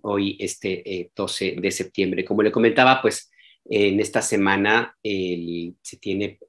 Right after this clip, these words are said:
previsto, eh, un discurso del presidente López Obrador el quince de septiembre, eh, además de los festejos patrios que va a ser, eh, celebrado, eh, va a haber una celebración, pues, en el Zócalo de la Ciudad de México, después de que durante,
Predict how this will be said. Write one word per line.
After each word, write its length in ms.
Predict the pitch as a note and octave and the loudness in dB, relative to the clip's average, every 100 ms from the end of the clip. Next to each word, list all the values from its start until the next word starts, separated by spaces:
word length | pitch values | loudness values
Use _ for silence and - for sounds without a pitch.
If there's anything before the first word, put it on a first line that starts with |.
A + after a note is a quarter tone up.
| - | -10
previsto, 720 | G2+ G2 A2+ - - G2+ - _ - _ | -4 2 2 0 -2 -2 -2 _ -20 _
eh, 200 | - G2 | -8 -4
un 160 | G#2+ A2 | 0 2
discurso 720 | A2+ - G#2+ F#2 - F#2 - - | 2 0 -4 -4 -6 -8 -10 -10
del 160 | F2+ - | -10 -8
presidente 600 | F2+ - F#2+ G2+ F#2+ F#2+ | -10 -8 -2 -2 -2 -2
López 380 | G2 - G2 - | -2 -2 -4 -4
Obrador 560 | F2+ F2+ G2 G2 - - _ _ _ - | -4 -2 -2 -4 -8 -20 _ _ _ -14
el 300 | F#2 F2+ - | -10 -10 -6
quince 420 | A2 G#2+ F2+ F#2+ | 0 0 0 -4
de 120 | F2 | -4
septiembre, 800 | - - - B2+ B2+ G#2+ C#3 D3 _ _ _ _ - | -6 -6 6 8 8 6 4 0 _ _ _ _ 2
eh, 300 | G#2 F#2+ F#2+ | 4 4 4
además 360 | G2+ G#2+ G#2+ | 4 4 4
de 80 | G#2+ | 4
los 160 | G2+ - | 2 -4
festejos 460 | - G2 - - | -4 -4 -4 -6
patrios 460 | - F#2+ - A2 - | 0 0 2 0 0
que 300 | F#2+ F2 E2+ G2 | -4 -4 -4 -4
va 280 | G2 F#2+ - | -4 -4 -12
a 60 | G2 | -14
ser, 340 | - G#2 - - | -6 -6 -6 -12
eh, 220 | F#2+ F#2 | -12 -12
celebrado, 800 | - G#2 F#2+ G2+ A#2 G#2+ G2 - _ _ _ - | -8 -4 0 4 6 6 2 -2 _ _ _ -10
eh, 280 | F#2 F#2 | -6 -4
va 80 | F#2 | 0
a 20 | |
haber 120 | G#2 A2 | 4 4
una 100 | G#2+ | 4
celebración, 640 | F#2 F2+ F2 - A2 G2+ | 0 -2 -4 0 0 0
pues, 320 | - F#2+ - | -2 -4 -4
en 120 | F2+ F2 | -6 -6
el 60 | |
Zócalo 440 | - G#2+ G#2 F#2 F2 | 0 0 2 -2 -2
de 80 | |
la 100 | F2 | -6
Ciudad 220 | - G#2 G2+ | -6 -4 0
de 40 | |
México, 400 | G#2 - B2+ C3 | 0 -2 0 2
después 400 | G2+ - G#2 F#2+ | 2 2 -4 -2
de 140 | G#2 | -4
que 140 | - F#2 | -4 -6
durante, 600 | F#2 F2+ F2 F#2+ F2+ | -4 -4 -4 -2 -2